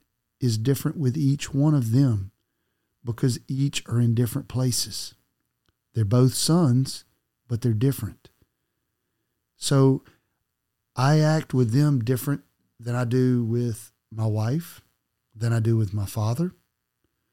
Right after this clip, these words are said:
But even I act different with Peyton than I do with my youngest son, Haven, because they're in different places.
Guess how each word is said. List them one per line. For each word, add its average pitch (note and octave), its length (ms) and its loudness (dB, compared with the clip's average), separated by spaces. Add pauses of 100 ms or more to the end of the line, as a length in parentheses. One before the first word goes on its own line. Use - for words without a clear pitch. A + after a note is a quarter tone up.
(2000)
But C3+ 200 0
even E3 280 4
I D3 320 0
act A#2+ 160 -4
different C#3 340 -2
with B2 240 -4
Peyton C#3+ 520 -2 (340)
than A#2+ 140 -4
I A#2+ 80 0
do A#2+ 240 2
with A#2+ 180 0
my A#2+ 140 0
youngest A#2+ 420 0
son, A2+ 240 0
Haven, G#2+ 440 -2 (680)
because B2 380 -4
they're C3+ 160 0
in B2+ 100 2
different - 320 -4
places. A#2+ 640 -6